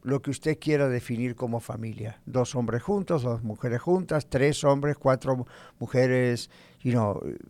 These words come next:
cualquier tipo de cosa. Alrededor del mundo eso es lo que está ocurriendo, no solo aquí en los Estados Unidos. Entonces, ese no es el concepto de familia de acuerdo al creador de la humanidad, que es Dios.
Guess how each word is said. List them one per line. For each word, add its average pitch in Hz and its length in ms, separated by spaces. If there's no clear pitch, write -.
cualquier 147 360
tipo 151 300
de 117 100
cosa. 170 280
Alrededor 123 440
del 135 120
mundo 135 380
eso 131 220
es 123 60
lo 120 100
que - 80
está 120 160
ocurriendo, 135 640
no 123 80
solo 123 220
aquí 120 180
en 117 60
los 117 140
Estados 117 380
Unidos. 127 480
Entonces, 117 680
ese 139 300
no 120 160
es 196 180
el 208 80
concepto 156 460
de 139 60
familia 131 440
de 123 80
acuerdo 131 600
al 120 180
creador 123 680
de 120 120
la 113 80
humanidad, 117 520
que 107 220
es 110 80
Dios. 104 440